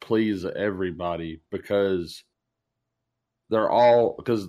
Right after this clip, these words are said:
that's the thing. They're not gonna necessarily prune the entire timeline. They're, they're gonna prune the Kangs. Like, it's, it's almost like,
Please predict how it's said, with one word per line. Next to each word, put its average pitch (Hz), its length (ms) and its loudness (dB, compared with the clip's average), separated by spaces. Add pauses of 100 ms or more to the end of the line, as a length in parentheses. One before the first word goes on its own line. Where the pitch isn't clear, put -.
that's 127 280 0
the 110 100 -8
thing. 127 300 0
They're 107 140 0
not 117 180 0
gonna 110 240 -2
necessarily 107 420 0
prune 104 560 -2
the 98 80 -2
entire 92 460 -6
timeline. 95 720 -4
They're, 92 140 -6
they're 95 120 -8
gonna 92 200 -6
prune 95 420 -8
the 82 100 -12
Kangs. 87 720 -8
Like, 87 240 -6
it's, 87 220 -12
it's 87 160 -14
almost 101 320 -4
like, 95 300 -2